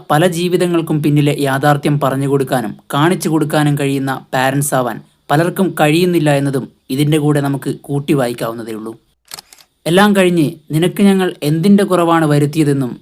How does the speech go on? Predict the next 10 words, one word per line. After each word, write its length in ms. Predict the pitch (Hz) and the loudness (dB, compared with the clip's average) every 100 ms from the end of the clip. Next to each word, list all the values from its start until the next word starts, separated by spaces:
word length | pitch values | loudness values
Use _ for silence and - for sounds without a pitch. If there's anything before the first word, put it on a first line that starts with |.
| _ | _
എല്ലാ 200 | 147 165 170 | 0 2 2
കാര്യങ്ങളും 500 | 175 175 175 170 151 | 2 0 2 0 -2
സാധിച്ചു 480 | - 147 160 175 185 | -4 0 0 0 -2
തന്നിട്ടില്ലേ 480 | 165 165 147 151 151 | 0 0 0 0 2
എന്നും 200 | 147 147 | 4 2
പറഞ്ഞ് 300 | 139 135 127 - - | 0 -2 -6 -8 -4
മാതാപിതാക്കളുടെ 800 | 139 151 165 165 156 151 151 147 | -2 2 2 2 -2 0 0 2
വക 180 | 143 139 139 139 | 2 0 -4 -6
നല്ല 260 | 139 147 | -2 0
വഴക്കും 420 | 147 135 135 - | 0 -2 -4 -6